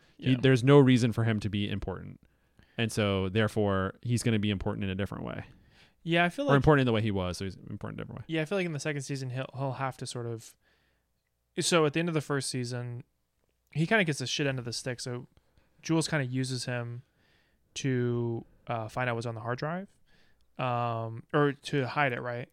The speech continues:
Speaker 1: Uh, she asks him how she can access it, and he's like, "Plug it into a computer." And then she goes to find, like, a computer nerd.
Speaker 2: A commons com-,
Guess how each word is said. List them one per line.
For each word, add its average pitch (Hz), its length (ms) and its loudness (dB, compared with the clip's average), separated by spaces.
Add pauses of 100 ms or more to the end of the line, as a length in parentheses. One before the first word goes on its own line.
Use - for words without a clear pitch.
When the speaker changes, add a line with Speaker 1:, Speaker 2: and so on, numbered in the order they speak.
(180)
Speaker 1:
Uh, 131 200 4
she 147 160 -2
asks 147 200 2
him 160 100 0
how 127 180 4
she 117 160 -2
can 104 100 -2
access 101 380 -4
it, 92 60 -4
and 92 100 -8
he's 104 160 -4
like, 95 140 -2
"Plug 113 160 2
it 107 60 2
into 98 300 -2
a 90 60 -6
computer." 95 540 -10
And 104 100 -4
then 101 80 -2
she 98 160 -6
goes 92 320 -4
to - 160 -10
find, 90 240 -8
like, 87 180 -10
a 92 60 -10
computer - 340 -10
nerd. 104 180 -8
Speaker 2:
A 135 40 -4
commons 117 380 -6
com-, - 120 -20